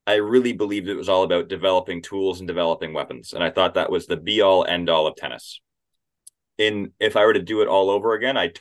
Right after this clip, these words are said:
totally would go the complete opposite approach, where I think at every level, it is so important that your player is successful and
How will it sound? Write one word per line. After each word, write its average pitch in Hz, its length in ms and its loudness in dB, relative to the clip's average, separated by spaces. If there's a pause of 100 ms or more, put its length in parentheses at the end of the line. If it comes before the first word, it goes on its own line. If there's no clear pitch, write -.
totally 107 300 -4
would 95 160 -6
go 95 120 2
the 85 100 -8
complete 85 320 -10
opposite 80 320 -4
approach, 90 440 -2
where 76 320 -2 (400)
I 87 100 -4
think 90 360 -6
at 87 280 -4
every 107 340 0
level, 95 380 0
it 87 100 -6
is 85 180 -4
so 98 160 -2
important 92 480 -8
that 80 120 -2
your 87 120 -6
player 87 340 0
is 80 300 -2 (500)
successful 104 840 -2
and 87 260 -8